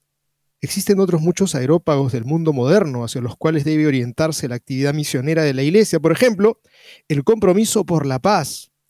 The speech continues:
el desarrollo y la liberación de los pueblos,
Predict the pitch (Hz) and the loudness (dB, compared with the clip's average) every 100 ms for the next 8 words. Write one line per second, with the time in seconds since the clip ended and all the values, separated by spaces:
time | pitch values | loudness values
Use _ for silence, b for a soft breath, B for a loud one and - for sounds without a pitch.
0 | _ _ 147 139 143 - 143 156 202 202 | _ _ -4 0 -2 0 0 2 4 4
1 | 185 143 131 123 165 165 139 123 - 196 | 2 2 0 -2 -2 0 0 0 2 4
2 | 180 120 117 120 - | 4 2 -6 -10 -16